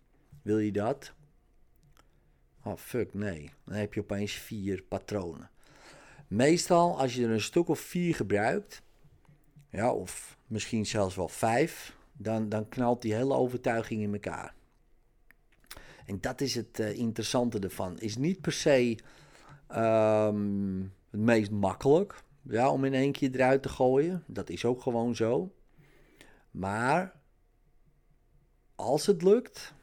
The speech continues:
dan, eh, heb je een hele mooie te pakken. Dus ik zou zeggen, zoek het even op. Het zijn veertien patronen.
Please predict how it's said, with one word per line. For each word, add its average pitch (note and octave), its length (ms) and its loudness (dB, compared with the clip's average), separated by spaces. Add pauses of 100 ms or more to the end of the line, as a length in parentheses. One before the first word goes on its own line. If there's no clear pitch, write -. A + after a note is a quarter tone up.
(920)
dan, A2 640 -2
eh, G2 500 -6
heb G2+ 160 -6
je G2 80 -8
een F2+ 180 -6
hele F2 420 -8 (720)
mooie F2+ 340 -2
te - 100 -14
pakken. - 360 -12 (1040)
Dus D3 340 4
ik D3 120 -2
zou E3 160 4
zeggen, D#3 320 2
zoek G3+ 260 2
het G3+ 120 2
even C#3+ 280 6
op. F3 220 4
Het F3+ 120 0
zijn D3+ 180 0
veertien E3+ 500 4
patronen. C#3+ 760 6